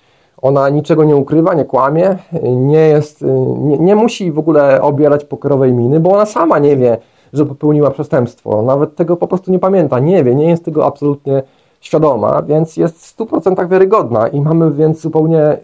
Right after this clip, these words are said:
potrzebę, y, innej metodologii kryminalistycznej, żeby, czy detektywistycznej, żeby dociec,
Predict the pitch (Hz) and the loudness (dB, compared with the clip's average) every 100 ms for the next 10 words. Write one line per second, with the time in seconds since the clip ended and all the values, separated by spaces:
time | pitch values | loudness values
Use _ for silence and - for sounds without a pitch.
0 | - 151 - 160 156 156 151 - - - | -10 -12 -4 -2 2 2 2 0 -2 -6
1 | - - - - _ 160 208 196 180 165 | -8 -10 -12 -18 _ -2 2 2 4 2
2 | 160 147 151 147 185 214 139 - 123 110 | 2 0 0 2 2 0 -2 -4 -2 -2
3 | 107 - 110 - 107 110 117 120 104 117 | -4 -6 -8 -4 -4 -2 -2 -2 -4 -4
4 | 120 131 131 127 139 117 - 139 110 113 | -4 -4 -6 -4 -6 -4 -8 -6 -4 -2
5 | 120 135 135 175 | 0 -2 -2 -4